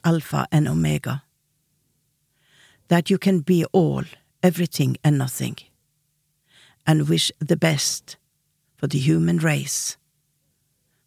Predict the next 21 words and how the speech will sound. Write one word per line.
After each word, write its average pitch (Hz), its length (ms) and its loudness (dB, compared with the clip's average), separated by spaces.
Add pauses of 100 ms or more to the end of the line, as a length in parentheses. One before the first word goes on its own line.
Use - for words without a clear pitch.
for 127 320 0 (160)
planet 160 560 0
Earth - 440 -4 (680)
and 147 140 4
all 156 340 2
its - 200 -2
life 135 280 0
form. 120 440 -8 (2750)
So - 160 -2
planet 196 580 0
Gaia 123 540 0 (480)
is 151 200 2
in 156 180 2
need 156 460 -2 (600)
of 143 180 -2
every 180 260 2
light 156 420 -2
worker 135 560 -4 (1080)
that 151 200 0
find 170 440 0
it 147 300 -6